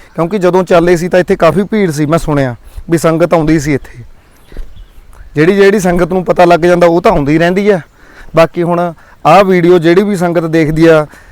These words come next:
ਜਿਨ੍ਹਾਂ ਨੇ ਅਨੰਦਪੁਰ ਸਾਹਿਬ ਆਉਣਾ, ਸ੍ਰੀ ਨੈਣਾ ਦੇਵੀ ਆਉਣਾ ਦਰਸ਼ਨ ਕਰਨਾ, ਤਾਂ ਇਸ ਸਥਾਨ ਦੇ ਜ਼ਰੂਰ ਦਰਸ਼ਨ ਕਰਕੇ ਜਾਇਓ, ਕਿਉਂਕਿ ਇਹ ਸਥਾਨ ਦੇ ਦਰਸ਼ਨ ਕਰਨਾ ਵੀ ਭਾਗਾਂ ਵਾਲੀ ਗੱਲ ਹੈ। ਅਸੀਂ ਭਾਗਾਂ ਵਾਲੇ ਹਾਂ ਵੀ ਜਿਹੜੇ ਇਹ ਦਰਸ਼ਨ ਕਰ ਰਹੇ ਹਾਂ ਅੱਜ ਜਾ ਕੇ। ਅੱਜ ਆਪਾਂ ਨੂੰ ਇੱਕ, ਇੱਕ ਬੰਦਾ ਹੀ ਮਿਲਿਆ ਹਨਾ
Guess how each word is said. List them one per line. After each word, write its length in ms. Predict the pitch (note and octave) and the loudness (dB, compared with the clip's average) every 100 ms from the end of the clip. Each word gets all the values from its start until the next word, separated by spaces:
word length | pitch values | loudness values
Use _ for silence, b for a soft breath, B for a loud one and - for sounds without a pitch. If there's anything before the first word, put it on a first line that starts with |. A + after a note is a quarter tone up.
| B | B
ਜਿਨ੍ਹਾਂ 240 | C#3+ D#3+ F#3 | -6 -2 0
ਨੇ 140 | F#3 F#3 | -2 -2
ਅਨੰਦਪੁਰ 440 | D3+ D3 C#3+ D#3 C3+ | -2 -2 -2 -4 -2
ਸਾਹਿਬ 280 | D3+ E3 | 0 2
ਆਉਣਾ, 280 | E3+ D#3 D3+ | 0 -2 -4
ਸ੍ਰੀ 340 | D3 - D#3+ D#3 | -6 -4 0 2
ਨੈਣਾ 300 | D#3 D3 D3 | 2 2 2
ਦੇਵੀ 280 | D3+ C#3 D3+ | 2 2 2
ਆਉਣਾ 200 | C#3+ D3+ | 2 0
ਦਰਸ਼ਨ 360 | D3 B2+ D3 | 0 -2 -4
ਕਰਨਾ, 260 | D3 C#3 D3 | -2 -2 -2
ਤਾਂ 140 | F3 - | -6 -4
ਇਸ 320 | D#3+ D3+ D3+ | -2 0 0
ਸਥਾਨ 640 | E3+ C#3 - - C#3+ D3 D3+ | 0 -2 -10 -8 -2 0 2
ਦੇ 120 | D#3 | 0
ਜ਼ਰੂਰ 300 | C#3 C#3 D#3 | 0 0 0
ਦਰਸ਼ਨ 340 | E3 D3+ D3+ D3 | 0 0 -2 -2
ਕਰਕੇ 340 | D3 - D#3 | -2 0 -2
ਜਾਇਓ, 260 | D3 D3+ D3 | 2 2 0
ਕਿਉਂਕਿ 680 | - - - - - G3 E3 | -10 -20 -20 -18 -4 0 2
ਇਹ 220 | E3 E3+ | 4 2
ਸਥਾਨ 300 | - D3+ D3+ | 0 -4 -2
ਦੇ 80 | D#3 | -2
ਦਰਸ਼ਨ 320 | D3+ C#3+ D3+ | -4 -6 -4
ਕਰਨਾ 260 | D3+ D3+ | -2 -2
ਵੀ 80 | D#3 | -4
ਭਾਗਾਂ 340 | D#3+ G#3 D3 D3 | 0 0 2 0
ਵਾਲੀ 220 | C#3+ C#3+ | 2 2
ਗੱਲ 180 | C#3 B2+ | 2 0
ਹੈ। 180 | A2+ B B B B - - - - - | -4 B B B B -8 -12 -20 -14 -6
ਅਸੀਂ 140 | C#3 E3 | -2 0
ਭਾਗਾਂ 340 | G3+ D#3+ D#3+ | 0 2 2
ਵਾਲੇ 160 | D#3+ D#3 | 2 2
ਹਾਂ 80 | |
ਵੀ 100 | D#3 | 0
ਜਿਹੜੇ 200 | D3+ E3+ | 0 2
ਇਹ 60 | E3+ | 2
ਦਰਸ਼ਨ 340 | D#3 C#3 D3+ C#3+ | 0 0 -2 -2
ਕਰ 160 | C#3+ | -2
ਰਹੇ 220 | C3+ C#3+ | 0 0
ਹਾਂ 60 | C#3 | 0
ਅੱਜ 140 | C3 C#3+ | -2 -2
ਜਾ 160 | C3+ | 0
ਕੇ। 180 | C3+ D3+ - B B B F3+ | -2 -6 -10 B B B -2
ਅੱਜ 160 | F3 E3+ | 0 0
ਆਪਾਂ 240 | E3+ F3+ | -2 -2
ਨੂੰ 120 | F#3 | -2
ਇੱਕ, 200 | E3+ - F#3+ | -2 -2 -2
ਇੱਕ 160 | - | 2
ਬੰਦਾ 220 | G#3 A3 | 2 4
ਹੀ 40 | A#3+ | 4
ਮਿਲਿਆ 320 | A#3+ F3 D3 | 4 4 4
ਹਨਾ 160 | G#3 | 2